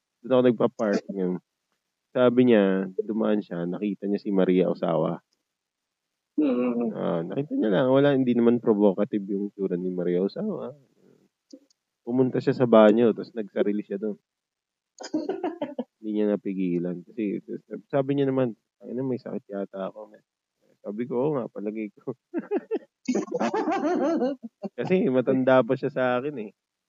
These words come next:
Speaker 1: <laughs> So, dapat yung libido niya, kontrolado niya, pero hindi.
Speaker 2: Dapat.
Speaker 1: Malaking
Speaker 2: Baka
Speaker 1: tanda
Speaker 2: mamaya
Speaker 1: niya.
Speaker 2: kasi yan.
Speaker 1: Five years yata ang tanda sa akin. So,
Speaker 2: Ah, ganun.
Speaker 1: oh, eh, thirty-five na ako ngayon.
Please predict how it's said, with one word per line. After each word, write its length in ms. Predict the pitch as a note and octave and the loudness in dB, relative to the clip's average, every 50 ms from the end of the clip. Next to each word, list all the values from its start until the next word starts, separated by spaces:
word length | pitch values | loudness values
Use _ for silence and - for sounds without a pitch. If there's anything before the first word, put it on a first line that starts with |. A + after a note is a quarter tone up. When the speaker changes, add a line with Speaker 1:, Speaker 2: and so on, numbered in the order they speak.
| _ _ | _ _
Speaker 1:
<laughs> 540 | F4+ - - _ - - - G4+ F4 - _ _ _ _ - A3+ G#3 - _ _ _ _ _ _ _ _ | -12 -12 -10 _ -16 -10 -2 -2 -2 -2 _ _ _ _ -8 -8 -8 -8 _ _ _ _ _ _ _ _
So, 80 | C#3 C#3 | 0 4
dapat 400 | C#3 C3+ C3+ C3+ D3 D#3+ D#3+ - | 6 6 6 6 6 4 2 2
yung 320 | D3+ C#3+ C#3+ C#3+ C#3+ C3+ | -2 0 2 2 2 2
libido 400 | B2+ B2 A#2+ B2+ B2 B2 A#2 A#2+ | 2 2 4 4 4 4 4 2
niya, 240 | B2+ D3 D#3 B2 G#2+ | 2 2 2 4 4
kontrolado 640 | A2 A2 G#2 G#2 A2 G#2+ G#2+ G2 F#2+ F#2 F#2+ G2 G2+ | 2 0 0 -2 0 2 2 4 4 2 2 0 -4
niya, 160 | A#2 A#2 G#2 F2 - | -4 -4 -4 -6 -8
pero 240 | F#2 F2+ F2 F2 - _ _ _ _ _ _ | -12 -14 -14 -16 -18 _ _ _ _ _ _
hindi. 320 | _ G#2 G2+ _ - F#3 - _ _ | _ _ _ _ -18 -18 -18 _ _
Speaker 2:
Dapat. 560 | _ - C4 C4+ B3 A#3 A3+ - - A#3+ A3+ - - _ _ _ _ - | _ 2 4 4 4 2 0 0 0 0 -2 -2 -6 _ _ _ _ 0
Speaker 1:
Malaking 400 | B2 A#2+ A#2+ B2+ C3 C#3 D#3 D#3+ | 2 2 4 6 6 6 6 6
Speaker 2:
Baka 80 | C#3+ C3+ | 6 6
Speaker 1:
tanda 240 | D3+ D3+ D3+ D3 | 4 6 6 6
Speaker 2:
mamaya 80 | D3 D3 | 6 8
Speaker 1:
niya. 180 | D3 D3 C#3 B2+ A2+ | 6 6 4 4 2
Speaker 2:
kasi 160 | G#2+ - B2 | 0 0 2
yan. 140 | A#2+ A#2+ G#2+ G#2 - A3+ - - _ _ _ _ _ _ _ _ | 2 2 0 -2 -4 -6 -6 -6 _ _ _ _ _ _ _ _
Speaker 1:
Five 240 | C3+ C#3 C#3+ C3+ A#2+ B2 | 2 4 4 4 4 4
years 200 | C3+ C#3 C#3 B2+ - | 2 2 2 2 2
yata 240 | B2 B2 A#2+ - A#2+ | 0 0 0 0 -2
ang 160 | A#2 A2+ A2 | -4 -4 -6
tanda 320 | A#2+ G#2+ G#2+ G#2 G#2 G2+ - | -8 -8 -6 -4 -4 -6 -6
sa 160 | - F#2+ F2 | -10 -12 -12
akin. 160 | D#2+ - - - _ _ _ _ _ _ _ _ _ _ _ _ _ _ _ _ _ _ _ _ _ _ _ _ | -14 -16 -20 -20 _ _ _ _ _ _ _ _ _ _ _ _ _ _ _ _ _ _ _ _ _ _ _ _
So, 60 | G#2 F#2+ F2 E2+ E2+ E2 E2 F2 F2+ - | -4 -4 -2 -2 -4 -6 -6 -10 -4 -2
Speaker 2:
Ah, 80 | C#4 | 0
ganun. 240 | C#4+ B3 - A#2 - - _ _ _ _ _ _ | 2 2 2 0 -2 -6 _ _ _ _ _ _
Speaker 1:
oh, 320 | - - - - - - - - | -18 -18 -18 -18 -18 -14 -12 -10
eh, 320 | - - - F#2 F2 E2+ - _ | -8 -6 -6 -6 -6 -6 -6 _
thirty-five 480 | G#2 G2+ E2+ - G2+ - - G2+ G2+ F#2+ | -4 -4 -2 -2 -4 2 4 4 4 6
na 220 | G2 G2+ G2 F#2+ | 4 4 4 4
ako 60 | F2+ F#2+ | 2 4
ngayon. 280 | A2 A2+ G#2+ F#2+ F2 | 6 6 8 6 6